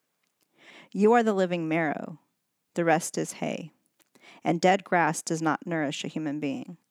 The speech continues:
When you are not here, this desire we feel has no traveling companion.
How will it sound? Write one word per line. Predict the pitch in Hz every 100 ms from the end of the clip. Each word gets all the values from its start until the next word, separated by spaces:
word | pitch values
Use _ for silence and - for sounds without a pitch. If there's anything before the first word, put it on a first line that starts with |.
| _ _ _
When | 180 233
you | 269
are | 254
not | 233
here, | 190 214 175 151 170 _ -
this | 180
desire | 180 165 165 190 202
we | 208
feel | 196 - 190 147 147
has | 156 151
no | 156 160
traveling | - 160 151 123 127
companion. | - 139 139 131 -